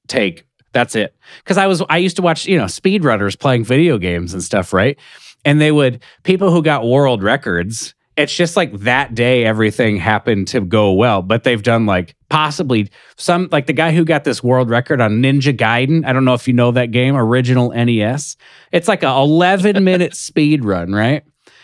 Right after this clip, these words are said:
Like, he ran it, like, over ten thousand times before he got this, like, world <laughs> record, right? And then he got it. And now he's the guy with the world record. And everyone's like, "Oh, you're so awesome." So I started thinking about,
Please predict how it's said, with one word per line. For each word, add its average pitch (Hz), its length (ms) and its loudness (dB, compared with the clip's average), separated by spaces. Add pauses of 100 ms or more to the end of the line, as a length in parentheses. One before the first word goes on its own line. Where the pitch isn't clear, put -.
(160)
Like, 139 280 -2
he 196 300 0
ran 151 360 2
it, 135 80 -2
like, 110 200 -4
over 127 240 0
ten 156 400 0
thousand 131 800 0
times 117 460 -2
before 107 340 -2
he 117 120 -2
got 104 280 -2
this, - 180 -4
like, 95 240 -2
world 107 360 0
<laughs> - 80 -2
record, - 400 -4
right? 120 200 0 (560)
And 165 140 2
then 202 80 2
he 208 60 2
got 240 180 2
it. - 60 -6
And 139 80 -2
now 135 180 2
he's 147 160 2
the 151 80 0
guy 135 200 2
with 131 100 -2
the 139 80 0
world 120 260 2
record. 127 300 0
And 107 80 -2
everyone's 117 200 0
like, 139 160 -4
"Oh, 165 300 0
you're 151 180 0
so 143 240 -4
awesome." 143 360 -2
So - 160 -2
I - 20 -2
started 214 320 -2
thinking 160 240 0
about, 120 320 0